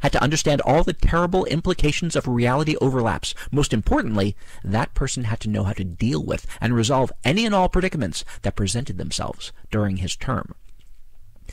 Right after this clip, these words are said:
And that person had to do it alone. That person was, purely by some horrible mistake in personnel back at the Home Office,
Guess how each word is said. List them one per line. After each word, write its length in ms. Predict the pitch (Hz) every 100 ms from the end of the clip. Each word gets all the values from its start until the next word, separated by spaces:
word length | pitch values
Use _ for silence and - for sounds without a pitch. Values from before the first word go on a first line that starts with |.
| - -
And 200 | 104 95
that 220 | 95 -
person 300 | - 113 117
had 160 | 104 -
to 60 |
do 220 | 101 107 104
it 140 | - - -
alone. 640 | 95 92 95 - - 95 - - - -
That 220 | 110 123
person 340 | - 147 147 131
was, 420 | 113 110 139 - - - -
purely 400 | - 160 170 165
by 300 | 139 131 123 -
some 280 | - - 139
horrible 480 | 127 - 156 139 123
mistake 480 | 110 - - 127 -
in 120 | 95
personnel 440 | 135 120 139 127
back 240 | 95 104 107
at 80 | 107
the 60 |
Home 180 | 101 110
Office, 320 | 117 107 -